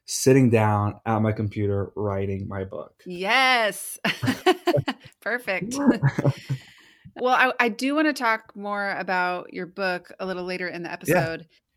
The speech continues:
Speaker 2: but I wanna start off by asking the question that we ask every single person that we
Speaker 1: Mm.
Speaker 2: interview, and this is open to your interpretation, but I'm curious,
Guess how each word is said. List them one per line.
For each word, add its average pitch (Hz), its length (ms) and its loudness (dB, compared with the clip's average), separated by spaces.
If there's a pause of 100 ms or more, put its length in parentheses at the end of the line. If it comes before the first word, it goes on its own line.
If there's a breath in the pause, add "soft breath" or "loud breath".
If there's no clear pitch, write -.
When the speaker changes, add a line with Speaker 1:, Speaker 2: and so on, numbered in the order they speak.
(140)
Speaker 2:
but 196 240 2
I 214 100 0
wanna 277 180 -2
start 254 240 -4
off 240 120 -6
by 320 60 -2
asking 202 540 -4
the 196 80 -10
question 185 300 -10
that 151 100 -8
we 156 80 -8
ask 160 340 -10
every 254 140 -6
single 180 240 -10
person 165 300 -10
that 113 120 0
we 110 140 -2
Speaker 1:
Mm. - 20 -8
Speaker 2:
interview, 160 600 -10
and 165 200 -10
this 185 140 -14
is 214 180 -14
open 185 240 -12
to 180 120 -14
your 175 200 -10
interpretation, 165 680 -14
but 175 100 -12
I'm 185 140 -10
curious, 214 480 -10